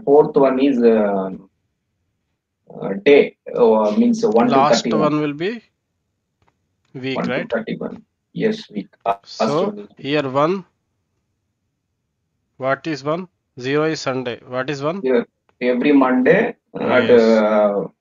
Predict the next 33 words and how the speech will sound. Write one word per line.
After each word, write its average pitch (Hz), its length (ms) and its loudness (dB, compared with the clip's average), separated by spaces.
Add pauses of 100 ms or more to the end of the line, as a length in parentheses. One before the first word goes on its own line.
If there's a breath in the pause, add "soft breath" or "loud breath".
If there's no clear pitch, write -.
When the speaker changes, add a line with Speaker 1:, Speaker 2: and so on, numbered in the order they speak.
(460)
Speaker 2:
Every 123 460 -6
Speaker 1:
uh, - 20 -4
Speaker 2:
Monday. 139 360 -2
Speaker 1:
every - 140 -8 (440 soft breath)
Speaker 2:
First 127 300 0
one - 160 2
Speaker 1:
Monday 156 80 6
Speaker 2:
will 147 120 2
be 147 80 -2
Speaker 1:
five. 139 140 4
Speaker 2:
the 262 260 -2 (480)
minutes. 135 520 -2 (100)
Speaker 1:
Yeah. - 140 -10 (440)
Speaker 2:
Hours. 139 560 0
Speaker 1:
Five, - 80 -20
five 131 220 2
thirty. 117 460 0
Every 120 200 2
Monday 127 360 2
at 143 140 -2
five 120 200 0
thirty 120 140 0
A 131 40 -2
M, 117 100 0
Speaker 2:
Five 113 200 4
thirty. - 100 -4
Speaker 1:
the 117 100 0
script 113 320 -6
will 110 220 -4
be 110 360 -8 (220)
going - 280 -8
to - 80 -20
run. - 180 -16